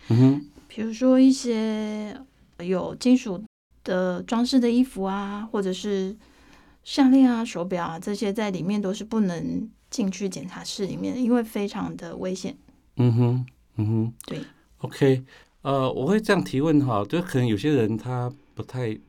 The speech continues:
Speaker 1: 知道这个过程。诶，我可不可以问一个问题？
Speaker 2: 请说。
Speaker 1: 会，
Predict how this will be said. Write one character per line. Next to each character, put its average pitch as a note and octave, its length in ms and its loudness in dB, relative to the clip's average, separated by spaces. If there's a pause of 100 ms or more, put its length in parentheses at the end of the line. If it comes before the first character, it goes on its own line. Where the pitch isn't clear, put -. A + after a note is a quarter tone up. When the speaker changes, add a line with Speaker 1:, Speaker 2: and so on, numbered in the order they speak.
Speaker 1:
知 - 160 -8
道 A#2 340 -4 (460)
这 - 100 -8
个 B2 100 -6
过 G#2 340 -4
程。 F#2 440 -12 (600)
诶， C#3+ 140 0 (140)
我 G#2+ 80 0
可 C#3+ 160 2
不 C#3 60 4
可 C#3 60 2
以 C3+ 40 2
问 C3+ 160 4
一 - 20 -2
个 A2 80 -4
问 A#2 160 -2
题？ F#2+ 220 -8 (160)
Speaker 2:
请 A3 160 -14
说。 B3+ 160 -4
Speaker 1:
会， E3+ 100 2